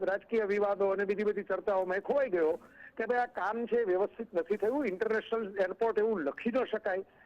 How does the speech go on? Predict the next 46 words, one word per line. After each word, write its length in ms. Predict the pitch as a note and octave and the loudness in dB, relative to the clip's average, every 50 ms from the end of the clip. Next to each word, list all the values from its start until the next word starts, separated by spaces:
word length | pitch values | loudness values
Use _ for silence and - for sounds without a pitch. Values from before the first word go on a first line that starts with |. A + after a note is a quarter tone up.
| _ - - - | _ -20 -18 -6
અ, 220 | - F#3+ F#3 F#3+ G3 | -2 0 0 0 0
તોય 240 | G3 - A3+ A#3+ A#3+ | 0 0 0 2 2
લખી 200 | G#3+ G#3+ - B3 | 0 0 0 0
નાખેલું 380 | B3+ B3 G3 A3+ A3+ A3+ G3+ | 0 2 0 0 0 0 -2
શરૂઆતમાં. 560 | - F#3+ F#3+ G3+ G3+ G3 G3 F3+ F3+ F3+ G3+ - _ _ _ _ _ _ - | 0 -2 0 0 0 0 -2 -4 -6 -6 -6 -8 _ _ _ _ _ _ -6
પ્રેસ 180 | - G#3 G#3+ G#3 - | -2 -2 -2 0 0
રિલીઝમાં 400 | G#3 A3 A3 G#3 E3+ G#3+ G#3+ G3 | -2 -2 -2 -2 -4 -4 -2 -2
પાછળથી 400 | G3 G3 - - G#3+ G#3 - A#3 | -2 -2 0 -2 -2 0 -2 -2
ખુલાસાઓ 500 | - - G3+ G#3+ G#3+ - - G#3 G#3 G#3 | -2 0 0 0 0 0 0 0 0 0
કર્યા, 360 | G3+ C#4 D4+ C#4+ A3+ E3+ E3+ - - - | 0 -2 -2 -2 -2 -4 -4 -8 -10 -6
જે 60 | D#3 | -4
એરપોર્ટ 320 | F3 F3+ F3+ F3+ F#3+ F#3 F3+ | -2 -2 0 0 0 0 0
ઓથોરિટી 400 | F#3 F3+ G3+ G3+ G3 F#3+ - G3 | 0 -2 0 -2 -2 0 2 0
વાળા 220 | F#3+ F#3+ F#3 F3+ | 2 2 0 -2
ભાઈ 240 | D3 C3 D3+ E3+ F#3 | -2 -2 -2 -2 -2
હતા 180 | G3 - G#3+ G3 | -2 0 -2 -2
એમણે 220 | F#3 F3+ F#3 F#3 | -2 -2 -2 -2
એક 160 | F3 E3+ - | -2 0 2
બે 60 | G#3 | 0
ઇન્ટરવ્યુની 540 | G3+ F3+ F3+ F3+ G3+ F#3+ F#3+ G3 F#3+ F#3+ F#3+ | 2 2 0 -2 -2 0 0 0 0 0 -2
અંદર 200 | F#3+ F#3+ F#3 F#3 | 0 0 -2 -2
પાછળથી 420 | - F3+ F3 - G3+ G3 F3+ - G3 | 0 -2 -2 0 -2 -4 0 0 -2
એમ 120 | F#3 G3 | -2 0
કીધું 260 | G3 C4 F#3+ A3 D4 - - - - - - - | -4 -2 -2 -2 -4 -4 -12 -20 -20 -20 -10 -4
કે 60 | F#3 | -2
આ 260 | F3 F3 F#3 F#3 F#3+ | 0 0 2 0 0
જરા 200 | F3+ E3 F3+ F3+ | 0 0 0 2
ઉતાવળ 400 | E3+ E3 E3 - F3+ F3+ F#3+ F#3 | 0 0 -2 -2 0 0 0 0
થઈ 140 | - - F3 | 0 -2 0
ગઈ 180 | E3 F3 F3 E3 | 0 0 0 2
છે, 220 | - D#3 D3+ C#3 - - _ - _ _ _ - | 2 0 0 0 -4 -10 _ -20 _ _ _ -6
આ 300 | E3 D#3 D#3+ E3+ E3+ E3 | -2 0 0 0 0 0
આપણે, 460 | E3+ F3+ E3+ E3+ E3 D3+ - - E3+ | 0 0 0 0 0 -2 -2 -2 0
અ, 100 | D#3+ D#3 | 0 2
લખાણું, 480 | D3+ D#3+ D3+ - - F#3+ F3+ D#3 C#3+ - _ _ _ _ - _ _ | 0 0 -2 -2 -4 -2 -2 -2 -4 -6 _ _ _ _ -20 _ _
અ, 340 | - - E3 E3 E3 E3 E3 | -2 0 2 2 2 2 2
એવું 300 | F3+ F3+ F3+ F3+ F#3 F3+ | 2 2 2 2 2 2
તો 80 | G3 F3 | 2 0
લખવાની, 440 | E3+ E3 - - E3+ F3 F3+ F3 | 0 0 -2 -4 -2 0 0 0
અ, 360 | F3 E3 F#3+ F3+ E3+ E3 D#3+ D#3+ | -2 0 0 0 2 2 2 2
જરૂર 360 | C3+ E3 E3+ E3+ F3 E3 E3 | 2 2 2 2 2 2 0
નહોતી, 240 | F3 F3 - F#3 F3+ | -2 -2 0 2 0
આ 100 | E3 E3 | 0 2
તો 160 | - F3 E3+ | 0 0 0
હજી 140 | E3 D#3+ F3 | 0 -2 -4
ટેમ્પરરી 880 | - _ - - A3+ A#3+ C4+ C#4+ C#4 C4 A#3 A3+ G3+ G#3+ G3+ E3+ D#3 | -6 _ -10 -8 -4 -4 -4 -2 -2 0 0 2 0 0 -2 -4 -6